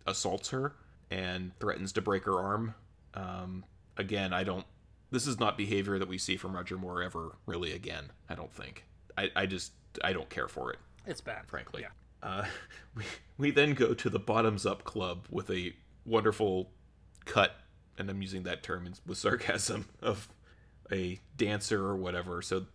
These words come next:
Speaker 1: very subtle use of
Speaker 2: Ah, yeah, indeed.
Speaker 1: Yeah.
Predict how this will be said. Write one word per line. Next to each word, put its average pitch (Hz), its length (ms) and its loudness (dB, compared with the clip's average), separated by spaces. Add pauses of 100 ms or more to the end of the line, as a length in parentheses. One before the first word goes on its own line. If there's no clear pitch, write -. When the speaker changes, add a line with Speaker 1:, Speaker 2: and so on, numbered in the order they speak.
(140)
Speaker 1:
very 123 260 10
subtle 95 460 2 (460)
use 95 240 -6
of 87 220 -6 (240)
Speaker 2:
Ah, 151 280 4 (100)
yeah, 131 120 -6 (120)
indeed. 139 500 -8
Speaker 1:
Yeah. 92 340 0